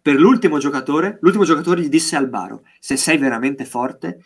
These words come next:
non dovrai trovare direttamente l'asso di picche, ma dovrai trovare una carta che ti indica la posizione dell'asso di picche all'interno del mazzo. E non dovrà essere una carta qualunque, dovrà essere una carta dello stesso seme, in questo caso picche."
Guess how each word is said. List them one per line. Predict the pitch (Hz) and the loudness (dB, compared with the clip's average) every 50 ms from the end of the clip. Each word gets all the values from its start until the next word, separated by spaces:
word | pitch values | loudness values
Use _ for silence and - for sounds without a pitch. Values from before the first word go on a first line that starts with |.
| _ _ _ | _ _ _
non | - 151 185 214 214 | 2 4 4 4 4
dovrai | 196 214 180 185 190 147 127 131 | 4 0 2 4 2 2 2 0
trovare | - 143 135 127 117 123 120 117 107 | -4 -2 -2 -2 0 -2 -4 -4 -4
direttamente | 110 117 131 135 135 131 127 - - 127 117 120 120 110 117 117 | -2 2 2 4 4 2 0 -2 -6 -6 -4 -6 -6 -6 -8 -10
l'asso | 107 98 - - - 117 | -8 -8 -8 -8 -8 -8
di | 107 107 | -10 -10
picche, | - 110 104 _ _ - - _ _ _ _ _ _ - | -12 -14 -16 _ _ -20 -20 _ _ _ _ _ _ -2
ma | 135 139 143 | 2 2 4
dovrai | 131 160 156 175 202 208 | 4 4 2 2 0 0
trovare | 202 185 185 139 120 104 104 | 0 -2 0 0 0 0 -2
una | 107 110 117 117 | -4 -6 -8 -6
carta | - - 139 143 165 180 175 - 196 - - _ _ _ _ _ | -2 0 2 2 2 0 -4 -6 -6 -8 -8 _ _ _ _ _
che | - 156 139 135 | 0 0 0 0
ti | 143 156 170 202 | 0 -2 0 0
indica | 214 180 143 127 127 120 - 113 98 | -2 -2 -2 -2 -4 -4 -4 -6 -10
la | 101 104 | -10 -6
posizione | - 139 143 131 127 117 - - 180 190 170 147 | -2 -2 -2 -2 -2 -6 -4 0 0 0 0 0
dell'asso | 123 120 117 123 143 - - 147 | 0 0 2 2 2 0 -2 -6
di | 131 107 | -8 -10
picche | - - 117 110 _ - 156 151 156 _ _ _ _ | -10 -12 -12 -12 _ -10 -10 -10 -10 _ _ _ _
all'interno | - 135 127 123 120 117 104 123 120 120 123 | 0 2 2 2 2 -2 -2 -2 -2 -2 0
del | 123 127 131 | -2 -2 -2
mazzo. | 120 101 87 87 - - - - _ _ _ _ _ _ - - - - _ - | -2 -6 -10 -10 -12 -14 -14 -14 _ _ _ _ _ _ -20 -20 -20 -20 _ 0
E | - 151 | 2 2
non | 139 156 156 | 4 4 2
dovrà | 143 - 139 180 180 | 2 4 6 8 6
essere | 156 135 - 139 120 | 6 6 2 -2 -2
una | 120 117 | -2 -2
carta | - 123 117 - 117 | -2 -4 -8 -8 -10
qualunque, | - - 120 107 107 98 90 - - - _ _ _ _ _ | -8 -8 -8 -6 -8 -10 -12 -16 -18 -18 _ _ _ _ _
dovrà | - 135 135 131 143 135 135 | -2 0 2 6 6 6 6
essere | 139 139 139 - 131 120 | 6 4 2 0 -4 -4
una | 113 107 95 | -4 -6 -6
carta | - - 127 135 139 - 165 | 0 2 2 2 2 0 -6
dello | 147 131 120 107 107 | -4 -4 -4 -6 -6
stesso | - - - - 143 143 - - - | -6 -6 -4 -4 -4 -4 -4 -8 -8
seme, | 113 - - 117 107 - - - _ _ _ _ _ _ _ _ | -10 -10 -10 -12 -12 -14 -16 -20 _ _ _ _ _ _ _ _
in | - 131 | -16 -12
questo | 117 - 139 143 - 139 | -6 -4 -4 -4 -2 -2
caso | - 127 123 - 135 - | 0 0 0 0 -2 -6
picche." | - 131 - _ - - - | -6 -8 -10 _ -18 -20 -20